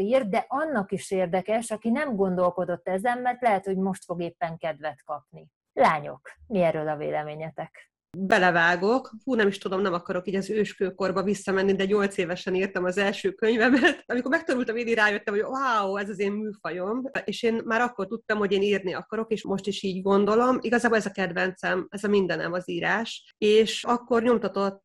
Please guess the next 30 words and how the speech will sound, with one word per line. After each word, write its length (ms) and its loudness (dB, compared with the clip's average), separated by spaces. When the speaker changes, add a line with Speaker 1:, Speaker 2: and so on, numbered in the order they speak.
Speaker 2:
betűkkel 540 -2
írtam 400 0
egy 100 -2
ilyen 140 0
kis 140 -8
könyvet, 320 0
összefűztem. 1000 0
Nem 120 6
is 120 4
olyan 120 6
régen 220 6
megtaláltam 560 2
otthon 220 -2
az 80 -2
íróasztalon 560 0
fiókjában, 540 0
borzasztó 420 0
helyes 340 0
írással, 480 -2
de 140 2
nagyon 240 8
kis 200 -2
cuki, 220 -4
harminchat 460 2
oldalt 380 -4
írtam. 480 -4
<laughs> 0 -
Akkor 480 6
nyolc 380 4
évesen, 540 4